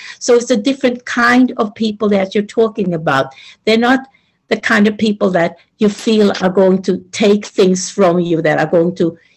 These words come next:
you know, grab things from you. It's that kind of society to begin with.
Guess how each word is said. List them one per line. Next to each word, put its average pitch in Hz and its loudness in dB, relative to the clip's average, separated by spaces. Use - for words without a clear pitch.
you 196 2
know, 165 2
grab 185 2
things 165 0
from 165 0
you. 160 0
It's 208 -6
that 208 -2
kind 170 -2
of 170 -8
society 160 -2
to 165 -6
begin 156 -2
with. 139 -4